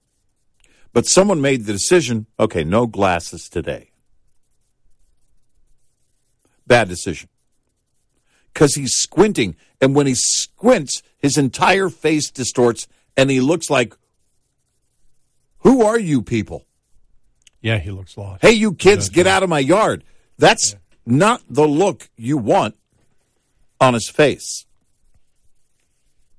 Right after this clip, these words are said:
Speaker 1: There needs to be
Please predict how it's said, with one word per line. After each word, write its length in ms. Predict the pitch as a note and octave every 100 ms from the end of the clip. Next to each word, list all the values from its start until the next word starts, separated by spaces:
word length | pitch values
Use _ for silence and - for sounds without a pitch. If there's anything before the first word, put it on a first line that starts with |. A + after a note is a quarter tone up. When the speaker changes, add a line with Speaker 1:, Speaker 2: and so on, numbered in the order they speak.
| _ _ _ _ _ _ _ _ _ _ _ _ _
Speaker 1:
There 140 | B2+ D3
needs 260 | F3+ E3
to 80 | -
be 360 | C3 C3+ G#2+